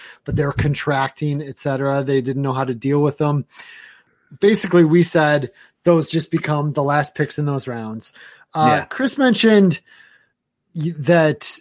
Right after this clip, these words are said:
Speaker 1: the, the owners who traded for those probably wouldn't be happy getting picks nineteen and pick twenty in, in the round instead of, you know, potentially a mid, a mid pick, because they could have been projecting based on the team they traded with.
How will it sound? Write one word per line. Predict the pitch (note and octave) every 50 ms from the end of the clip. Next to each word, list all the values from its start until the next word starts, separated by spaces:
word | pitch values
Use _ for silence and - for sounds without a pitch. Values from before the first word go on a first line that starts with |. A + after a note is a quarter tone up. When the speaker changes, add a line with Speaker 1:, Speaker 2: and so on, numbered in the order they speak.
| _ -
Speaker 1:
the, | E3 C#3+ F3 - - _ _
the | A3 E3 F3 F#3+
owners | - F#3 F#3+ G3+ A3 A3+ A3 - -
who | F#3 E3+
traded | - - F3+ G3+ G#3+ G#3+ E3
for | - - D#3
those | D3 C3+ C3 -
probably | - - - D#3+ D#3+ E3+ G3 G3+
wouldn't | G3 F#3+ G3 F#3 E3
be | E3
happy | D3+ - - D3+ E3+ E3+ F3 E3+ C#3+
getting | B2+ C#3 D3 C#3 D3 D3 C#3+ C3+ C3 B2 _ _
picks | - D#3 D3+ - -
nineteen | D3+ D3 D#3+ D3 - - E3+ E3
and | D#3 D3 -
pick | - - C#3+ C#3+ -
twenty | - - D#3+ E3 E3 E3 D#3+ D#3 C3+ - _ _ - - _ _ _ _ _ _ _ _ _ -
in, | E3 E3 D#3+ D#3
in | D3+ - D#3 D#3 D#3
the | D3+
round | C3 C3 D3+ F3 F#3 F#3 F3+ E3
instead | D#3 D3+ C#3 - - E3 D#3 D#3
of, | D#3 D3+ D3+ C3+ G#2+ - - D#3+
you | C#3 C#3
know, | C#3+ C3+ C3+ D#3 D#3+
potentially | D3 _ - C3 - D3 D3+ C#3+ - E3+ E3 D3+ D3
a |
mid, | C#3 C#3+ D3+ F3 G#3 G#3 G#3 E3+ E3+ _
a | - D3+ D3+
mid | D#3 D#3+ F3+ A3 A#3 -
pick, | - C3+ B2 A#2+ B2+ - - - _ _ _ _ _ _ _ _ _
because | - D3+ C#3+ - E3 D#3+ - -
they | E3 D#3 D3
could | - E3+ E3+
have | E3+ C#3+
been | E3 D#3 D#3 D3+ D3+ C#3
projecting | - _ - D#3 D3 A2 D3+ D#3 D3 - - F3 E3+ E3 D#3+ D#3 E3 - _ _ C3+
based | A2+ D#3+ D3+ D#3 D3 - -
on | D#3+ D#3 D3+
the | D3
team | C#3 - - D#3 D3+
they | C#3+ D3 C#3
traded | - - E3+ F3 E3+ D#3 C#3 B2+
with. | A2+ B2 B2 A#2+ A2